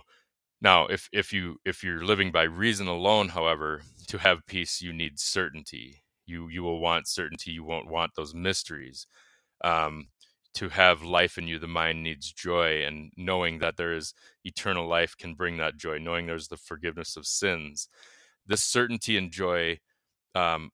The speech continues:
it comes through the Spirit, not from argument, not from reason.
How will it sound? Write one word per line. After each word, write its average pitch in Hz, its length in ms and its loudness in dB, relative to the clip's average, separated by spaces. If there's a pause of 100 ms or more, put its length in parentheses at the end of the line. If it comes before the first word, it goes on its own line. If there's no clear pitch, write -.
it 95 140 -6
comes 107 300 0
through 101 140 -6
the 82 80 -10
Spirit, - 680 -4
not 87 300 0
from 82 440 -6
argument, 78 560 -6
not 82 180 -2
from 85 220 -10
reason. 73 560 -8